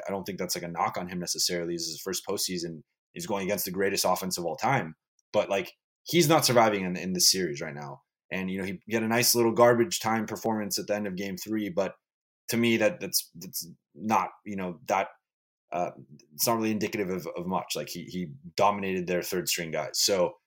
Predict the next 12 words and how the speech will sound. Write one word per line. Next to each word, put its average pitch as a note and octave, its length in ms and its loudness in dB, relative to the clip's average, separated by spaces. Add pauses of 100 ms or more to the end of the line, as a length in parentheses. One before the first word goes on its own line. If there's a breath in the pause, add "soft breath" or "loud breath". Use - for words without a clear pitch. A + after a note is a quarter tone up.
(280)
to A#2+ 80 0
me, F3 180 10
Zubac B2+ 420 6
should F#2+ 200 -2
probably B2 720 4
lose A2 360 0
his A2 100 2
sta-, G2+ 240 2 (140)
his G2 160 -4
starting F#2+ 260 0
spot F#2 400 2
and E2+ 360 -8